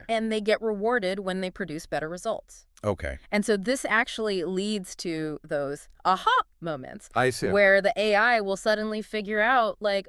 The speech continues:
Speaker 1: "Oh, this is a more efficient way
Speaker 2: Yeah.
Speaker 1: to solve this problem."
Speaker 2: So DeepSeek is kinda like a dog learning new tricks,
Speaker 1: <laughs>
Speaker 2: except the tricks are, like, writing code,
Speaker 1: Right.
Speaker 2: translating languages,
Speaker 1: And all on its own.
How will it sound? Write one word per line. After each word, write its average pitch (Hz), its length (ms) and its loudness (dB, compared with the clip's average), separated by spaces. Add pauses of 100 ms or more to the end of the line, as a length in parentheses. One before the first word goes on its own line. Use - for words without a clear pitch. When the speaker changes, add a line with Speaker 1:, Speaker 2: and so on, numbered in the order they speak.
Speaker 1:
"Oh, 277 220 0
this 262 180 -6
is 240 120 -8
a 240 40 -4
more 226 220 0
efficient 240 560 -4
way 196 500 0
Speaker 2:
Yeah. 92 200 -4 (200)
Speaker 1:
to 202 100 -6
solve 190 280 0
this 196 140 -8
problem." 294 420 -6
Speaker 2:
So 120 100 0
DeepSeek 139 440 0
is 117 100 -2
kinda 104 200 -2
like 95 140 -2
a 92 60 0
dog 82 340 0
learning 85 360 0
new 80 120 -2
tricks, - 420 -2
Speaker 1:
<laughs> - 40 -10
Speaker 2:
except 110 420 2 (300)
the 110 80 0
tricks - 360 0
are, 120 140 0
like, 98 300 2 (100)
writing 92 460 2
code, 98 760 2
Speaker 1:
Right. 160 300 -6
Speaker 2:
translating 90 720 0
languages, 85 880 -4
Speaker 1:
And 190 220 -2
all 180 280 6
on 254 160 2
its 262 160 -2
own. 190 420 0